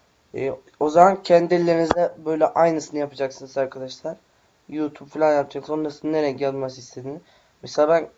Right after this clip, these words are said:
kurucuyu C ile yapmışım. C'de şu renk yazar arkadaşlar. İşte benim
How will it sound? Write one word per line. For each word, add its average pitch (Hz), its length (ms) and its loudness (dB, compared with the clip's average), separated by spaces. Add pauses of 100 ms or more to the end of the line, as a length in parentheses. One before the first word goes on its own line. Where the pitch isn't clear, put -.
kurucuyu 156 460 -4
C 160 240 -2
ile 151 100 0
yapmışım. 135 640 -4 (640)
C'de 156 360 0
şu 170 180 -4
renk 151 240 0
yazar 135 260 -2
arkadaşlar. 131 540 -6
İşte 139 300 -8
benim 139 320 -4